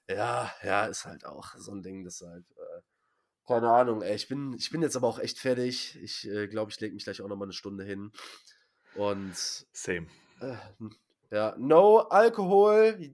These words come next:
Speaker 1: January bei mir. Richtig guter Vorsatz. Mal einen Monat versuchen, dran zu ziehen, wieder ein bisschen mehr Sport machen. Habt ihr irgendwas an, an Vorsätzen oder so fürs neue Jahr?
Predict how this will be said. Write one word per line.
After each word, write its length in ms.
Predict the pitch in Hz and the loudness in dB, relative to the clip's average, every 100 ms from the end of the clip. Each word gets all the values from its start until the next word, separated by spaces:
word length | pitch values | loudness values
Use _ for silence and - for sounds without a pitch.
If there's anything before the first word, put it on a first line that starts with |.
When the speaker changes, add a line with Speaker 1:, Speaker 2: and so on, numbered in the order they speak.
| _ | _
Speaker 1:
January 1160 | 123 156 202 240 202 160 135 120 123 135 214 247 | 2 2 4 0 -2 2 4 4 2 0 -2 -6
bei 160 | - 123 | -2 -2
mir. 500 | 127 131 151 247 - _ _ - - _ - | 0 2 2 0 -6 _ _ -20 -20 _ -8
Richtig 280 | 185 - | -8 -8
guter 200 | - 214 | -8 -6
Vorsatz. 720 | 180 190 190 185 208 214 - - | -6 -4 -2 0 -2 -4 -10 -8
Mal 120 | 147 | -8
einen 160 | 151 175 | -6 -4
Monat 260 | 170 170 | -4 -4
versuchen, 360 | 175 160 170 170 | -6 -10 -10 -8
dran 180 | 143 165 | -8 -8
zu 100 | 151 | -10
ziehen, 300 | - 170 165 | -10 -10 -6
wieder 140 | 165 | -6
ein 40 | 165 | -6
bisschen 200 | 160 151 | -8 -10
mehr 80 | |
Sport 320 | 147 - 151 147 | -10 -8 -8 -6
machen. 400 | 143 156 151 _ _ _ _ _ - | -10 -8 -12 _ _ _ _ _ -14
Habt 120 | 123 | -2
ihr 120 | 185 | 2
irgendwas 420 | 220 220 180 - | 2 4 0 0
an, 300 | - 165 170 | -4 -2 -2
an 180 | - 160 | -4 -6
Vorsätzen 560 | - 190 180 202 - 202 | -2 0 2 0 0 -2
oder 180 | 202 | 0
so 120 | 202 208 | -2 -4
fürs 160 | 196 | -6
neue 240 | 180 190 190 | -2 0 2
Jahr? 340 | 202 262 _ | 0 0 _